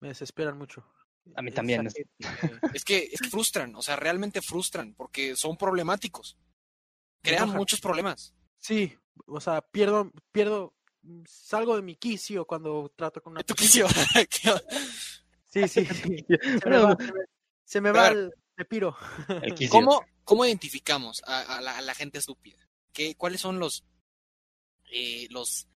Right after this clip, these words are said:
Speaker 3: las señales de que alguien, de que estás hablando con alguien que es estúpido? O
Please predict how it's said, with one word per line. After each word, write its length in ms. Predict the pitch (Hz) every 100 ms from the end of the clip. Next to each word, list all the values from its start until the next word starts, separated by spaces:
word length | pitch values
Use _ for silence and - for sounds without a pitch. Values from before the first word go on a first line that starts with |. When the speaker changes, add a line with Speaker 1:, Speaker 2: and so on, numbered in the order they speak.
| _
Speaker 3:
las 140 | 131 127
señales 540 | 135 139 139 123 120
de 60 | 127
que 120 | 127
alguien, 280 | 131 143 120
de 80 | 131
que 40 |
estás 180 | - 165
hablando 300 | 170 160 165
con 140 | 147
alguien 240 | 139 143 147
que 120 | 147
es 120 | 139
estúpido? 440 | 147 - 160 123
O 20 | 110